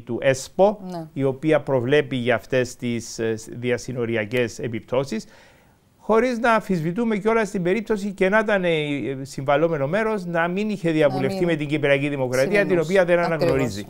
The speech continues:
Speaker 2: ναι.
Speaker 1: Έχουμε δραστηριοποιηθεί
Speaker 2: Και
Speaker 1: από
Speaker 2: κλείνουμε
Speaker 1: εφτά,
Speaker 2: έτσι.
Speaker 1: οχτώ χρόνια τώρα,
Speaker 2: Ναι.
Speaker 1: από οχτώ χρόνια, ως Κυπριακή Αντιπυρηνική Πλατφόρμα, με οργανώσεις από ολόκληρη την Κύπρο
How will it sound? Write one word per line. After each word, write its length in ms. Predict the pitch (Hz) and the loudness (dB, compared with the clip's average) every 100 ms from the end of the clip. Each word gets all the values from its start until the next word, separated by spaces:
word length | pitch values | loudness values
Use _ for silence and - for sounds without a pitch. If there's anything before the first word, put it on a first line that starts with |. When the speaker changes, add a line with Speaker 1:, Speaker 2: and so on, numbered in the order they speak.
| 175 | -8
Speaker 2:
ναι. 140 | 160 151 - _ | -8 -10 -18 _
Speaker 1:
Έχουμε 380 | 175 190 226 233 | 8 8 6 4
δραστηριοποιηθεί 680 | 233 226 - 202 190 190 180 | 4 2 0 2 2 2 4
Speaker 2:
Και 80 | 208 | 4
Speaker 1:
από 120 | 196 190 | 6 6
Speaker 2:
κλείνουμε 160 | 165 | 4
Speaker 1:
εφτά, 140 | 165 208 | 4 6
Speaker 2:
έτσι. 100 | 202 | 6
Speaker 1:
οχτώ 280 | 190 175 214 | 6 2 2
χρόνια 520 | - 180 185 180 156 | 4 6 6 6 0
τώρα, 180 | 143 156 | 2 4
Speaker 2:
Ναι. 60 | 160 | 4
Speaker 1:
από 180 | 156 | 2
οχτώ 280 | 139 - 196 | -2 0 0
χρόνια, 600 | 190 160 156 165 202 214 - - _ _ _ | 0 2 0 2 0 -2 -6 -20 _ _ _
ως 400 | 165 185 185 - | 4 4 4 -10
Κυπριακή 760 | - 190 190 196 180 156 - 180 | -2 0 4 6 6 4 2 2
Αντιπυρηνική 720 | 196 180 165 165 151 135 160 | 2 0 2 2 0 -2 -4
Πλατφόρμα, 720 | 151 139 - 139 147 170 190 | 0 0 0 0 2 2 0
με 120 | 185 | 2
οργανώσεις 720 | 170 160 151 151 180 190 202 180 | 2 4 2 2 0 -2 -6 -2
από 280 | 160 170 170 | -2 2 4
ολόκληρη 560 | 165 208 202 185 143 | 6 4 2 0 -2
την 200 | 127 117 | -2 -6
Κύπρο 460 | 107 135 185 226 | -4 -4 0 -2